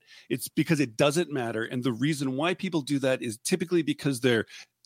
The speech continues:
envious or jealous of you because you are taking action on the things that you want to accomplish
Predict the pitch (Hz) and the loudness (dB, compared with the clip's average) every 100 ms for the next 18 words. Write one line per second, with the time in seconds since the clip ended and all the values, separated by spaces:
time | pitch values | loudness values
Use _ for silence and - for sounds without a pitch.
0 | - 170 185 175 151 131 117 127 143 123 | 2 4 4 2 2 0 0 0 0 0
1 | 113 113 127 123 120 104 104 123 131 117 | -2 0 2 2 -2 -6 -2 -2 0 -4
2 | - 113 110 98 107 98 - 107 98 - | -4 -4 -4 -6 -8 -8 -6 -6 -6 -8
3 | - 95 90 87 - - 113 139 117 98 | -4 -4 -4 -8 -10 -10 0 2 2 0
4 | 95 95 92 - 95 - 87 80 85 - | -2 0 0 0 -2 -2 -2 -2 -4 -4